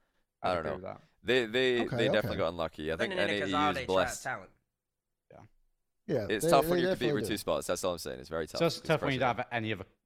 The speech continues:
Speaker 1: you can't queue into any server to practice.
Speaker 2: Yeah, yeah.
Speaker 3: Exactly, exactly. So we'll see what O C E is able to do.
Speaker 1: Yeah.
Speaker 3: Uh, and we'll see wh-, who represents them at the Spring Major. We'll talk more about that a little bit later. Let's talk about retirement, 'cause we had two retirements at this event.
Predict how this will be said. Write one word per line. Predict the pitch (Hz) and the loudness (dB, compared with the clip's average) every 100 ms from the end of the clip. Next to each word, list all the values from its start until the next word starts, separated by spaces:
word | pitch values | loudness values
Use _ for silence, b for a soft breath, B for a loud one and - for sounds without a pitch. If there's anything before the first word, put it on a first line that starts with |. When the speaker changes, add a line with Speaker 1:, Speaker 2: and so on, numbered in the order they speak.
| - | -14
Speaker 1:
you | 107 | -4
can't | 117 107 95 - | -2 -2 -4 -14
queue | - | -8
into | 107 90 - | -6 -6 -8
any | 95 | -8
server | 92 - 92 85 | -8 -6 -6 -6
to | - | -12
practice. | - 95 - 107 - - _ - | -12 -12 -12 -20 -20 -20 _ -6
Speaker 2:
Yeah, | 85 67 - - | -4 -4 -10 -12
yeah. | 78 71 | -8 -8
Speaker 3:
Exactly, | 117 117 104 92 92 | -6 -4 -6 -8 -10
exactly. | 98 98 98 67 82 - | -8 -8 -10 -10 -14 -4
So | 156 | 0
we'll | 277 | 2
see | 320 | 4
what | 247 | 4
O | 220 | 4
C | 202 | 2
E | 170 165 | 2 4
is | 143 | 4
able | 135 117 | 0 0
to | 104 | -4
do. | 98 95 - b b b b | -6 -8 -10 b b b b
Speaker 1:
Yeah. | 117 | 4
Speaker 3:
Uh, | 151 143 135 131 131 | 6 6 6 6 4
and | 131 127 123 107 - | 0 -2 -4 -6 -2
we'll | 151 | -2
see | - 156 143 | 0 0 0
wh-, | 123 131 160 165 | -2 -4 -2 2
who | 180 | 4
represents | 151 190 180 151 139 147 - | 6 6 6 4 4 2 4
them | 139 131 | 4 4
at | 120 - | 0 -4
the | |
Spring | 117 - 113 104 | -8 -8 -8 -6
Major. | 101 98 104 | -8 -8 -10
We'll | 120 | -6
talk | 98 | -6
more | 107 | -6
about | 101 101 | -6 -6
that | 110 | -4
a | 101 | -2
little | 101 | -2
bit | 98 | -2
later. | 101 98 104 | -4 -2 0
Let's | 139 247 | 4 4
talk | - 262 247 | 6 4 4
about | 202 208 202 | 4 6 4
retirement, | 147 - 254 262 202 - - _ _ - | 2 4 6 6 4 0 -12 _ _ -2
'cause | 180 156 | 0 4
we | |
had | 214 170 | 2 2
two | - 349 | 4 4
retirements | 311 294 302 262 190 - | 4 4 4 4 2 2
at | 190 190 | 0 0
this | 170 | -4
event. | 151 214 | -2 -2